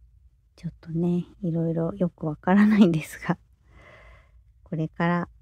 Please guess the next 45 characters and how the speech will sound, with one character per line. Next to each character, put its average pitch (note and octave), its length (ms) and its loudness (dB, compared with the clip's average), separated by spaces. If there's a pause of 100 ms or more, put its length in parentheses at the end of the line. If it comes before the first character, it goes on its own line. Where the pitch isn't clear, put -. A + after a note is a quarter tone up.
(120)
ま E3+ 100 -6
た F3 360 -4 (600)
少 F#3 60 -4
し F3 200 -6
ず F3+ 220 -2
つ E3+ 300 -10 (640)
動 E3 220 -4
画 E3 240 -4 (300)
撮 - 100 -8
っ - 20 -6
て - 160 -8
い D3+ 80 -6
こ - 200 -4
う D#3 40 -4
と A3 300 -4 (260)
思 F3 240 0
っ F3+ 60 -2
て - 160 -6
い D#3 60 0
ま E3+ 260 0
す。 - 200 -20 (2500)
ち - 60 -12
ょ - 40 -8
っ - 20 -20
と - 200 -12
取 G3 260 -2
り F#3+ 40 -6
留 F#3+ 340 2
め F#3+ 60 2
の F#3 140 2
な F#3 240 2
い D#3 200 -4
お E3+ 60 -4
話 D#3+ 580 -4
に D#3+ 280 0
な F3+ 140 2
っ F3 40 -4
て - 220 -6
い D3+ 120 0
る D#3 140 2
ん D3+ 80 0
で D#3 100 -2
す - 140 -10
け D#3+ 160 -6
ど、 F3 320 0